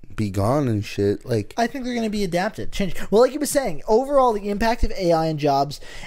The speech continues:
Speaker 2: is complex and multifaceted. It's gonna depend on a, on a variety of factors, including the pace of technological development, the readiness of the workforce to adapt to new technologies, and the ability of policymakers to manage the transition to a more A I driven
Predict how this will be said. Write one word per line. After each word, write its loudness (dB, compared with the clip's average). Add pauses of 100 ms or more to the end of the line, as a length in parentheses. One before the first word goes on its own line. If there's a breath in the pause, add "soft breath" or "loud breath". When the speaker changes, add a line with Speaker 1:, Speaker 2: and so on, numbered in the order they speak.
(160)
Speaker 2:
is 2
complex 0
and 0
multifaceted. 0 (760)
It's 0
gonna 2
depend 0
on 0
a, 0
on 2
a -2
variety 2
of -2
factors, -4
including -4
the -2
pace 0
of 2
technological -2
development, 0 (280 loud breath)
the 0
readiness 0
of -2
the -2
workforce -2
to -2
adapt -4
to -6
new -4
technologies, -4 (260 loud breath)
and -2
the 2
ability 4
of 0
policymakers 4
to 4
manage 0
the 2
transition -2
to 0
a 0
more 0
A 2
I 2
driven -4